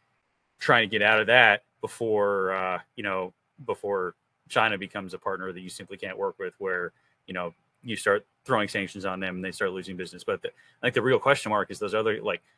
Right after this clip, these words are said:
other large economies like India, right? Like, we, we want to be friendly with them, you know, world's most populous democracy. Um,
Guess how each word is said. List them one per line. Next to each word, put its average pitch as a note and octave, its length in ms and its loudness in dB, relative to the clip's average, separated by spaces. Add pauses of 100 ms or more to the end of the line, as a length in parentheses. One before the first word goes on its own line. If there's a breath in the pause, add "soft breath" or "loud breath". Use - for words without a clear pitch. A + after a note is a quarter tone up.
(160)
other C3 180 6
large A#2 260 4
economies G#2+ 480 -4
like F2+ 180 -10
India, G2+ 280 -6 (580)
right? G2 260 0
Like, F2+ 160 -8 (320)
we, G#2 140 -8
we B2 160 -2
want B2+ 300 4
to B2+ 100 2
be G2 120 -6
friendly A2 340 -2
with F2+ 200 -8
them, F2+ 340 -10
you G2+ 80 -12
know, F2+ 260 -6 (180)
world's G#2+ 240 2
most G2+ 200 -4
populous G2+ 400 0
democracy. F#2+ 720 -6 (540 soft breath)
Um, F#2 380 -2